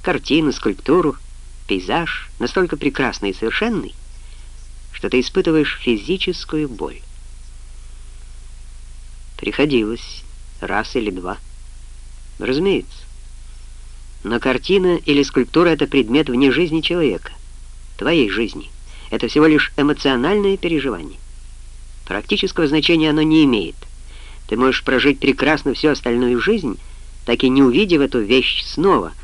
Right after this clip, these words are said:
Ты только изредка будешь вспоминать ее и, вспоминая, снова чувствовать боль.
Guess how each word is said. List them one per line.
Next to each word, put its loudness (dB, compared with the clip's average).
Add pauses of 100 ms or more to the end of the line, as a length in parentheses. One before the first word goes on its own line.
(100)
Ты -2
только 0
изредка 0
будешь -2
вспоминать -2
ее -6 (840)
и, -4
вспоминая, -2
снова 2
чувствовать 0
боль. -6